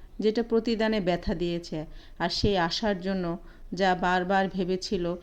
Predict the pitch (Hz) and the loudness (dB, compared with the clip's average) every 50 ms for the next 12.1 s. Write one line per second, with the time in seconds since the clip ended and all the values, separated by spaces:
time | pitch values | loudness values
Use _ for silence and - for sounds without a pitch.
0 | - - - - - 226 226 214 247 247 233 254 262 262 262 262 - 285 277 277 | -12 -18 -14 -6 -2 0 0 2 2 0 2 0 2 0 0 0 -2 -4 -4 -4
1 | - - 220 175 - - - 196 170 160 - - - - - - - - - - | -6 -4 -4 -4 -4 -4 -6 -4 -4 -4 -4 -6 -10 -10 -12 -18 -20 -20 -20 -20
2 | - - - - 233 220 214 233 220 - - 196 - - - 226 202 175 180 185 | -20 -18 -8 -4 -2 -2 0 0 -2 0 0 -2 -2 0 0 0 2 2 2 2
3 | 196 214 214 - 190 180 - - 196 175 175 185 - - - - - - 226 240 | 2 2 2 0 -2 -2 -2 -2 -4 -4 -4 -4 -8 -16 -18 -14 -4 0 2 2
4 | 247 240 269 262 285 269 240 240 254 - - - 262 254 - 165 156 151 151 - | 4 4 2 2 4 6 6 6 4 2 0 -2 -2 0 0 -2 -2 -2 -2 -2
5 | - 185 226 226 226 226 233 214 214 220 220 - 233 214 - 214 214 - 220 220 | 0 2 2 4 4 4 4 4 4 2 0 0 -2 0 0 0 0 2 2 0
6 | 220 - 226 220 - 247 226 226 - - 247 226 233 247 226 196 208 - 254 233 | 2 2 -2 -2 -2 -2 -4 -4 -4 -4 -4 -2 -2 0 0 0 2 2 0 0
7 | 254 254 226 185 - 185 185 185 185 - 190 165 175 170 - - 175 147 - 151 | 0 -2 -2 0 0 0 0 0 0 -2 -2 -2 -2 -4 -4 -4 -8 -6 -6 -6
8 | 147 - - - - - - - - - - 220 220 220 208 254 254 262 269 254 | -8 -8 -10 -18 -18 -18 -18 -18 -10 0 4 4 4 4 4 6 6 6 6 4
9 | 233 226 - 220 220 233 220 196 190 190 - 196 180 180 180 180 185 185 185 196 | 0 2 2 2 2 2 2 2 0 0 2 0 2 2 2 2 2 4 6 6
10 | 202 202 185 180 185 202 - - - 214 208 208 190 190 180 180 180 190 190 - | 4 4 4 2 2 2 4 4 4 4 4 2 2 2 2 2 2 0 0 -2
11 | - 160 147 - - - - 170 135 - - - 160 156 185 175 185 196 196 190 | -4 -4 -4 -4 -8 -8 -8 -6 -8 -8 -10 -12 -6 -2 0 0 0 0 0 -2
12 | 185 | -2